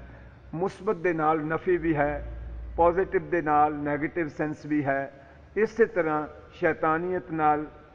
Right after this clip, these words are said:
ਰੂਹਾਨੀਅਤ ਨਾਲ ਸ਼ੈਤਾਨੀਅਤ ਵੀ ਹੈ, ਚਾਨਣ ਦੇ ਨਾਲ ਹਨੇਰਾ ਵੀ ਹੈ।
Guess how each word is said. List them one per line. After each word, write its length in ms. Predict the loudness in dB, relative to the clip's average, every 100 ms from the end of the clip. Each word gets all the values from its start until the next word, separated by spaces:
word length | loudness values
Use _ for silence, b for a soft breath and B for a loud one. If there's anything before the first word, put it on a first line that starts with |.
| -8
ਰੂਹਾਨੀਅਤ 600 | -2 2 2 2 0 -2 2
ਨਾਲ 260 | 2 2
ਸ਼ੈਤਾਨੀਅਤ 760 | 2 0 0 0 0 0 -2 0
ਵੀ 180 | 2 2
ਹੈ, 320 | 2 -2 -8 B B B
ਚਾਨਣ 420 | 4 4 4 0 0
ਦੇ 140 | 4
ਨਾਲ 280 | 6 6 4 0
ਹਨੇਰਾ 380 | 0 2 4 4
ਵੀ 180 | 4 4
ਹੈ। 320 | 4 2